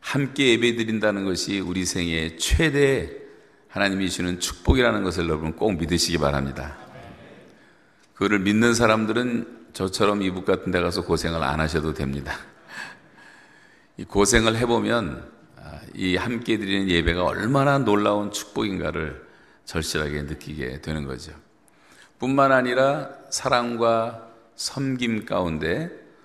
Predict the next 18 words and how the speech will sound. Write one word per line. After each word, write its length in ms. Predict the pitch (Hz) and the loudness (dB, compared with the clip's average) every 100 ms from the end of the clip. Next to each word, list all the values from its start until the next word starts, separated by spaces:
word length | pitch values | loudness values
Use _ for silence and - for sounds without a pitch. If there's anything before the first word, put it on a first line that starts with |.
| _ _ | _ _
봉사하고 1000 | 95 95 92 87 85 85 85 85 87 - - - _ _ _ _ 107 | -2 -2 0 0 0 -2 -4 -4 -6 -12 -20 -20 _ _ _ _ -2
헌신하고 920 | 104 90 95 87 82 87 80 85 80 - _ _ _ _ _ _ _ _ _ _ | -2 0 0 0 0 -4 -4 -6 -12 -20 _ _ _ _ _ _ _ _ _ _
구제하고 1040 | - 92 95 90 85 85 87 90 95 - - _ _ | -4 0 4 4 4 0 -4 -4 -8 -18 -20 _ _
이런 220 | 104 110 | -2 0
선한 500 | 110 - 143 143 139 | -2 0 2 2 0
일들을 640 | 127 120 113 117 117 113 113 | -2 -4 -4 -2 0 -2 -4
하는 500 | 113 117 117 - - | -6 -6 -6 -10 -14
사랑과 560 | - 117 104 107 104 104 | -10 -2 -2 -2 -2 -2
섬김에, 920 | - 139 131 120 151 117 127 127 - - | -2 -4 -4 -6 -4 -2 -2 -4 -10 -14
섬김이 520 | - 113 117 110 110 101 | -10 -6 -2 -2 -2 -2
넘치는, 800 | 87 92 - - 107 92 67 - | -2 -2 -4 -2 -2 -2 -6 -8
넘쳐나는 840 | 82 95 - 113 104 101 104 101 - | -4 -4 -4 -2 0 0 -4 -8 -4
교회가, 600 | 92 87 82 104 156 - - - - - _ | -2 0 0 0 -2 -6 -18 -20 -20 -20 _
아, 160 | - 69 | -16 -12
참된 640 | - - 107 98 98 98 95 | -12 -6 -4 0 0 -2 -2
교회라고 460 | 80 80 73 76 | 0 0 0 -2
할 120 | 80 | -6
수가 540 | 80 73 69 69 73 | -8 -6 -4 -4 -6